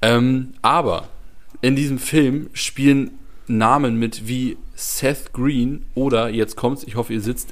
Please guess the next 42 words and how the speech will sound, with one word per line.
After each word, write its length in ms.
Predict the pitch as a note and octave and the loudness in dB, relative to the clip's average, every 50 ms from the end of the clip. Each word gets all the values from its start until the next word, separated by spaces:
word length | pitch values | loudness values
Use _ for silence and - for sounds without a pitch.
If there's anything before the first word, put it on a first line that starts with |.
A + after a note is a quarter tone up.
| - G#2 | -12 -10
Jack 320 | - - A2+ A#2+ - - - | -2 2 2 2 2 0 -4
Black 220 | B2 B2+ A2+ G2 - | 0 0 0 0 -2
in 120 | - G2 | -6 -8
einer 180 | G2+ G#2 G#2 G2+ | -6 -6 -6 -6
seiner 240 | G#2 G2+ G2+ G2+ | -6 -6 -6 -6
ersten 320 | G2 G#2+ A2 A2 - - A2+ | -6 -6 -6 -6 -6 -8 -8
Rollen. 400 | G2+ A2 A2+ A2 G#2 G2 G2 G2+ - - - - - - - - - - - - - - - - | -4 -2 0 0 0 -2 -4 -8 -10 -14 -16 -16 -14 -14 -14 -14 -14 -14 -16 -16 -16 -16 -8 0
Ähm, 580 | - A2 A2 A2 G#2+ A2 G#2+ G#2+ G#2 G#2 G#2 G#2+ - - | 2 2 4 4 4 2 2 0 -2 -4 -6 -8 -8 -2
das 240 | - A2 G#2+ - - | 0 0 0 2 2
war 160 | A2+ B2 C#3+ | 0 0 0
für 160 | C#3+ - - | 0 -2 -2
mich 180 | B2 C3+ C3+ - | -2 -2 -2 -4
ein 60 | A#2 - | -6 -8
Typ, 220 | - D3 C#3+ C3+ | -8 -8 -6 -2
der 120 | - A#2 | -2 0
lief 220 | A#2 C3+ D3 - - | 0 0 -2 -4 -4
immer 220 | - E3+ F3 E3 | -4 -2 -2 0
nur 160 | E3 D#3+ D3+ | 0 -2 -2
auf 140 | C3+ B2+ - | -2 -4 -4
R 100 | - B2+ | -4 -4
T 140 | - - C3 | -4 -2 -4
L 120 | A#2 A#2 A2+ | -4 -4 -4
zwei 440 | - - - A2+ A2+ C3 D3 D#3+ D3 | -6 -6 -4 -2 0 0 0 0 -2
und 100 | B2 A#2+ | -4 -6
zwar 160 | - - A2 | -6 -6 -4
am 120 | A2 A2 G#2+ | -4 -4 -4
Samstag. 560 | G2+ G#2+ A2 D3+ D#3 - - E3+ F3+ G3 G3 - - - - - - - - - | -4 -4 -4 -4 -4 -2 -2 -2 -2 -2 -6 -10 -14 -14 -14 -14 -14 -14 -8 0
Und, 420 | - B2 B2 B2 B2 B2 A#2+ - - - | 4 6 8 8 8 6 4 0 -4 -2
ähm, 480 | G#2+ G#2+ A2 A2 G#2+ G#2+ G#2+ G#2+ A2 - | 0 0 2 2 2 0 0 -2 -2 0
das 160 | - A#2 A2+ C3 | 0 2 2 2
ist 100 | B2+ - | 0 2
ein, 280 | - A#2 A2+ A2+ A2 | 2 2 2 2 2
ein 120 | - A2+ G#2+ | 2 0 0
Film, 300 | - - - D3 E3 C#3+ | 0 2 2 4 4 4
in 80 | B2 | 4
dem 180 | A#2+ B2 A#2+ - | 2 2 2 2
ein 340 | - G#2 G#2+ G#2+ A2 A2 - A#2+ | 2 0 0 0 0 -2 -2 0
Junge 220 | A#2 B2+ D3 D#3+ | 2 2 4 4
namens 320 | D3 C3 A#2+ A#2 - - A#2+ | 4 2 0 -2 -2 0 2
Mitchell 340 | B2+ D#3 D#3+ - - C#3+ | 2 2 2 2 0 0
Goosen 640 | B2 - - C3+ D#3+ F#3 D3+ A2 G#2 G#2 G#2 G2 G#2+ | 0 0 -2 -2 -2 -2 -2 -2 -4 -4 -6 -6 -10
von 480 | - - - A#2+ A#2 A2+ A2+ A2 G#2+ | -10 -6 -2 0 0 2 0 -2 -2